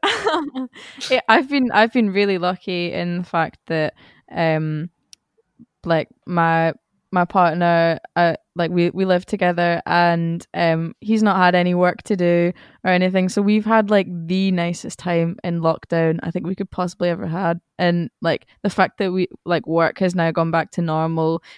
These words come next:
it's really upsetting 'cause you're like, "Oh gosh, these have been some of the best months of my life," and just knowing it's never gonna be like that again, like, we're,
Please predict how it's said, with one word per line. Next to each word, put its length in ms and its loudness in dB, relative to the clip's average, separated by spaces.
it's 120 -4
really 120 4
upsetting 680 0
'cause 240 -6
you're 100 0
like, 140 -2
"Oh 200 0
gosh, 400 0
these 180 2
have 100 0
been 140 2
some 160 2
of 80 4
the 60 2
best 340 -2
months 300 -2
of 100 -2
my 140 0
life," 360 0
and 300 0
just 180 0
knowing 280 4
it's 140 -4
never 280 2
gonna 160 0
be 180 0
like 300 -2
that 260 2
again, 400 0
like, 320 -2
we're, 220 2